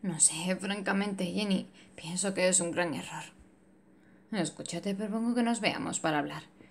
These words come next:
Piensa en ello esta noche y nos vemos mañana, antes de que vayas a trabajar, ¿de acuerdo? No sé qué decir.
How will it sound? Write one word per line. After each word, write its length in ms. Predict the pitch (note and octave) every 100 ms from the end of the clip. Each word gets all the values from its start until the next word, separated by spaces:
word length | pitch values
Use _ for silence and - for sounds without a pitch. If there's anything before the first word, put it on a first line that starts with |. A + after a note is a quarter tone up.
| - -
Piensa 400 | A#3 G3 F#3+ D3+
en 60 |
ello 220 | E3+ E3 E3
esta 180 | E3
noche 300 | E3+ F3+ -
y 60 | E3
nos 180 | D#3+ D#3+
vemos 340 | E3+ D#3+ D#3+
mañana, 440 | D#3 D3 E3 D#3 - - - - -
antes 320 | D3 C3+ E3+
de 120 | D#3+ D#3+
que 80 |
vayas 320 | E3 E3 D#3+ E3
a 80 |
trabajar, 520 | - D3 C3+ - D3+ D#3
¿de 60 |
acuerdo? 320 | D#3 F3+ F#3+ G#3 - - - - - - - - - -
No 100 | C#3+
sé 160 | - F3+
qué 140 | F#3
decir. 400 | E3+ D#3+ G#3 G3